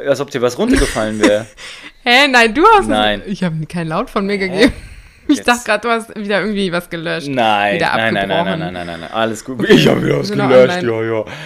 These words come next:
Speaker 1: <laughs> Mach doch einfach rückgängig. Ach ja, stimmt, geht auch. <laughs> Ja, ähm,
Speaker 2: Ja, echt.
Speaker 1: beim letzten Mal, ja, da war ich so, äh, so
Speaker 2: Gut,
Speaker 1: in
Speaker 2: dass
Speaker 1: dem
Speaker 2: ich ja das
Speaker 1: Schock.
Speaker 2: Brain bin.
Speaker 1: Ja, genau. Ähm,
Speaker 2: Ja, echt, ey.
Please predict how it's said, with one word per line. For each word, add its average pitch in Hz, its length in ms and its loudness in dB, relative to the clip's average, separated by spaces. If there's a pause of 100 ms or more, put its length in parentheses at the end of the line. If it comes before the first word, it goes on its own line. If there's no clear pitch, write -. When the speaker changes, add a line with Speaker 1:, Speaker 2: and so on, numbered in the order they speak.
(120)
Speaker 1:
<laughs> - 1160 -6
Mach 135 180 0
doch 131 120 2
einfach 123 200 -2
rückgängig. 120 420 -6
Ach 127 140 -2
ja, 110 120 0
stimmt, 120 300 -10
geht 117 140 -6
auch. 117 260 0
<laughs> - 40 -16 (1040)
Ja, - 360 0
ähm, 226 60 0
Speaker 2:
Ja, 208 300 6
echt. 214 240 6
Speaker 1:
beim 135 140 2
letzten 147 260 2
Mal, 135 60 2
ja, 127 60 2
da 160 120 6
war 156 140 6
ich 170 100 0
so, 147 180 -6 (180)
äh, 135 300 -8
so 196 220 -2
Speaker 2:
Gut, - 100 -4
Speaker 1:
in 226 60 -2
Speaker 2:
dass 226 140 2
Speaker 1:
dem 151 40 -2
Speaker 2:
ich 143 120 -2
ja 262 80 2
das 202 160 2
Speaker 1:
Schock. - 100 -14
Speaker 2:
Brain 170 300 -4
bin. 165 280 -12
Speaker 1:
Ja, 113 160 -10 (560)
genau. 98 400 -8 (440)
Ähm, 127 320 2
Speaker 2:
Ja, 120 100 -8 (120)
echt, - 200 -18
ey. 165 280 -14